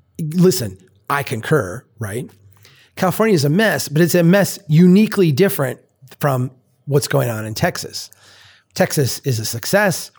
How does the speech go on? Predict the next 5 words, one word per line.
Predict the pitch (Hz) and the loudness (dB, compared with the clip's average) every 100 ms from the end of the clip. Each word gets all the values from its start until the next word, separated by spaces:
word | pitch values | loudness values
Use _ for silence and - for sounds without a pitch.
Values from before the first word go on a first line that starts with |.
| _ _ _ | _ _ _
California | - 135 - 170 165 151 - | -4 -4 0 2 2 0 -2
is | 127 127 | -4 -2
a | |
mess. | 139 107 - - - _ _ _ _ _ | -2 -4 -8 -14 -16 _ _ _ _ _
And | 151 143 139 143 131 | 0 2 4 2 -2